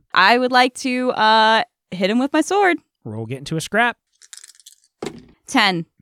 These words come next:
Speaker 2: Would you like to avoid harm or take the ante?
Speaker 1: Take the ante.
Speaker 2: All right. And how much damage does your sword do again?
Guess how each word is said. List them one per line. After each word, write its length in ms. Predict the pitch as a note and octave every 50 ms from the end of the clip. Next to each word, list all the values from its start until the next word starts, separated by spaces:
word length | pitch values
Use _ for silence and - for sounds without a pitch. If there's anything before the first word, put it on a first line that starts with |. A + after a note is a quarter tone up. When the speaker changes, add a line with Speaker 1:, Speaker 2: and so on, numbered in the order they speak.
| _ _
Speaker 2:
Would 180 | E3+ D#3 D3+ C#3
you 80 | D#3+
like 160 | E3 E3+ F3 -
to 100 | G3 F#3
avoid 360 | F3 D#3+ G#3+ B3 A#3+ A#3 G#3+
harm 360 | F#3+ G#3+ G#3+ G#3+ G#3+ G#3+ G#3
or 100 | F3 D#3+
take 260 | - - D#3 D#3 - -
the 140 | C#3+ C3+
ante? 420 | A#2+ A2+ A2 G#2+ - A#2+ G2+ - - _ _ _ _
Speaker 1:
Take 200 | - A3+ G#3 G#3 -
the 120 | D#4 G3
ante. 380 | G3 G#3+ - - - C4+ - - _ _
Speaker 2:
All 120 | C#3+ C#3
right. 320 | C#3 D#3+ F#3 A3+ A#3 - - _ _ _ _
And 200 | - D3 C#3+ C#3
how 120 | D3 F3+ F#3
much 220 | G3 F#3+ - -
damage 400 | G#3 G3 G#3 A3 G#3+ G3+ F#3+ F3+
does 220 | G#3 A3 G#3+ F#3+
your 160 | G#3 G#3+ G#3+ G3+
sword 260 | - A3+ G#3+ G#3+ G3+
do 120 | A3 A3+
again? 260 | G#3+ G#3+ A#3 C4+ D#4+